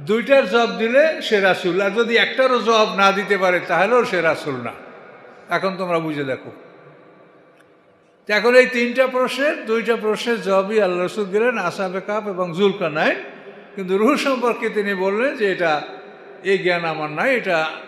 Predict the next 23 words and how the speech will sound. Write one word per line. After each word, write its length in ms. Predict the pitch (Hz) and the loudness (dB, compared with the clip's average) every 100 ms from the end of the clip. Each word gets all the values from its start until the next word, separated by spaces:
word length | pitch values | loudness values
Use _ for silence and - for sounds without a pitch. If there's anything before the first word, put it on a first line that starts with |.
| - - - | -18 -14 -4
আল্লাহর 300 | 156 156 143 | -2 0 -2
কাছে 280 | - - | -4 -2
এই 60 | 208 | -2
জ্ঞানটা 320 | 151 143 143 | 0 -4 -4
সীমাবদ্ধ, 500 | 147 160 139 139 147 | -10 -10 -6 -6 -6
এটা 200 | 196 165 | -8 -4
আমাদের 320 | 143 143 147 | -6 -4 -6
কাছে 240 | 143 143 202 | -6 -6 -2
রুহ 180 | 196 269 | 0 0
সম্পর্ক 1080 | 226 196 196 180 - - - - 160 156 147 | -2 -4 -4 -6 -12 -20 -20 -10 -8 -8 -4
জ্ঞানের 360 | 156 185 240 | -2 0 0
ব্যাখ্যা 340 | 170 160 - 156 | 0 -4 -6 -10
আমরা 180 | 147 | -8
দিতে 220 | 175 131 135 | -12 -12 -14
পারছি 260 | 123 - - | -14 -18 -20
না।" 120 | - - - _ _ - _ _ _ _ _ _ _ | -20 -20 -20 _ _ -20 _ _ _ _ _ _ _
তো 60 | - | -8
এইভাবে 440 | 208 233 247 262 | 2 4 6 4
আল্লাহ 260 | 254 233 240 | 4 2 2
রাসূল 220 | 233 294 | 0 -2
জবাব 300 | 240 233 214 | 0 0 0
দেওয়ার 180 | 233 226 | -2 -2
পরে 440 | 240 220 165 190 | -2 0 0 0